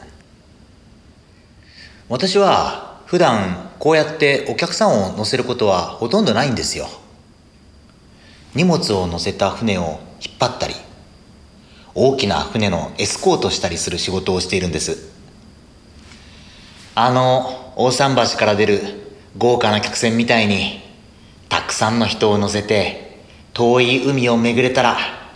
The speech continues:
なんて思うこともありますけど、私なんか横浜のこの辺りをぐるぐる回ってるだけですからね。でも今日は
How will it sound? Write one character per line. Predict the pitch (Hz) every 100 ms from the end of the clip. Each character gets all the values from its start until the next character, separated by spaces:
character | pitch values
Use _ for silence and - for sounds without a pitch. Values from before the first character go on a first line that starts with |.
| - - - 104
な | 98
ん | 98
て | 107 107 - - - - - -
思 | - 101 123
う |
こ | 127
と | 113
も | 104
あ | 98
り |
ま | 120
す | 135
け | 131
ど、 | 98 - - - - - - - - - - - - - - - - -
私 | - 113 120
な | 127 131
ん |
か | 107 - - - - - - - - - - -
横 | 113 110
浜 | 113 113
の | 120 120 -
こ | 113
の | 110
辺 | 127 110
り |
を | 95 - - 101
ぐ | 123
る | 135
ぐ | 107
る | 90
回 | 90 90
っ |
て | 101
る |
だ | 101
け | 120
で | 147
す |
か | -
ら | 85
ね。 | 98 - - - - - - _ _ - _ _ - - - - - - _ - - - - - -
で | 135
も | 135 117 107 - - -
今 | 185 127
日 |
は | 85